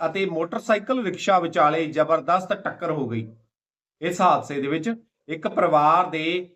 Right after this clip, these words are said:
ਇੱਕ ਬੱਚੇ ਸਮੇਤ ਤਿੰਨ ਜਣਿਆਂ ਦੀ ਮੌਤ ਹੋ ਗਈ, ਜਦੋਂ ਕਿ ਡੇਢ ਸਾਲ ਦੀ ਬੱਚੀ ਸਮੇਤ ਦੋ ਜ਼ਖਮੀ ਹੋ ਗਏ। ਹਾਦਸੇ ਦੀ ਸੂਚਨਾ ਮਿਲਦੇ ਹੀ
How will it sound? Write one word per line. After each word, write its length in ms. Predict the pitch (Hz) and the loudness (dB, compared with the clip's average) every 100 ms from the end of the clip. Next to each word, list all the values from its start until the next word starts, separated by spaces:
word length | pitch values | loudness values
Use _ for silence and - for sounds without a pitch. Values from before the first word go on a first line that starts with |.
| - | -16
ਇੱਕ 200 | 175 208 | -12 -8
ਬੱਚੇ 280 | 185 180 185 | -8 -6 -6
ਸਮੇਤ 400 | 180 156 160 170 | -4 -4 -4 -4
ਤਿੰਨ 300 | 180 226 226 | -2 0 2
ਜਣਿਆਂ 360 | 185 175 170 | 2 2 2
ਦੀ 120 | 156 170 | 0 0
ਮੌਤ 260 | 135 139 | 0 0
ਹੋ 160 | 151 139 | -2 -2
ਗਈ, 280 | 151 - - _ _ _ | -4 -6 -12 _ _ _
ਜਦੋਂ 240 | 123 147 156 | -8 -4 -4
ਕਿ 360 | 165 180 180 _ _ 123 | -4 -6 -8 _ _ -4
ਡੇਢ 260 | 147 240 | 2 2
ਸਾਲ 280 | 226 220 202 | 4 4 2
ਦੀ 100 | 202 | 0
ਬੱਚੀ 280 | 175 175 175 | -8 -8 -10
ਸਮੇਤ 380 | 160 156 165 156 | -8 -4 -4 -6
ਦੋ 280 | 139 165 | -6 -4
ਜ਼ਖਮੀ 380 | 165 135 151 143 | -2 -4 -2 -4
ਹੋ 140 | 139 107 | -4 -6
ਗਏ। 300 | 101 107 - _ _ _ _ _ _ _ _ - | -6 -10 -20 _ _ _ _ _ _ _ _ 0
ਹਾਦਸੇ 300 | 143 - 160 | 0 0 -4
ਦੀ 80 | 170 | -6
ਸੂਚਨਾ 360 | 170 135 160 151 | -6 -4 -2 0
ਮਿਲਦੇ 280 | 143 135 | 0 -2
ਹੀ 320 | 151 165 190 | -4 -4 -8